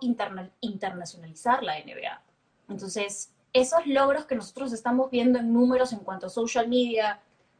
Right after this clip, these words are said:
tanto en YouTube como en Instagram, como en Twitter, en el mismo Facebook de la N B A,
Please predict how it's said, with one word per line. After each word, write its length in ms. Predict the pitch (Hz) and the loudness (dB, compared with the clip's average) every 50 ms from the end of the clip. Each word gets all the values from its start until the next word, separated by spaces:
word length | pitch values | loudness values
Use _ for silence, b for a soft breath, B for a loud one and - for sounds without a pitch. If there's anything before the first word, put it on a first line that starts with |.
| _ _ _ | _ _ _
tanto 300 | - 240 247 269 277 285 | 0 0 0 0 0 0
en 160 | 277 269 262 | 2 2 4
YouTube 640 | 247 240 240 233 - - 214 214 208 214 208 202 - _ _ | 4 4 2 0 -2 -4 -4 -2 -2 -4 -6 -8 -10 _ _
como 360 | - 208 202 190 190 180 180 | -2 0 0 0 -2 -6 -8
en 100 | 175 185 | -6 -2
Instagram, 880 | 220 226 226 220 214 214 - - 202 202 196 190 196 196 190 196 190 190 | -2 0 0 -2 -4 -6 -6 -6 -6 -4 -4 -2 -2 -2 -2 -4 -6 -6
como 260 | - 180 175 165 165 | -6 -6 -6 -6 -8
en 120 | 170 175 | -14 -12
Twitter, 720 | - 233 240 254 233 220 - - 202 202 202 196 190 196 180 | -6 -2 0 0 0 -2 -4 -6 -6 -4 -4 -6 -6 -8 -8
en 180 | 165 - 202 | -8 -8 -10
el 100 | 196 196 | -8 -2
mismo 240 | 220 247 247 262 269 | 0 0 0 0 -2
Facebook 540 | 254 - 254 240 247 254 226 226 233 226 220 | -2 0 0 0 0 0 -2 -4 -6 -8 -8
de 160 | 214 196 185 | -10 -10 -10
la 100 | - - | -10 -12
N 160 | 185 202 214 | -12 -12 -14
B 160 | 214 196 185 180 | -14 -12 -10 -8
A, 220 | 202 233 - | -8 -8 -8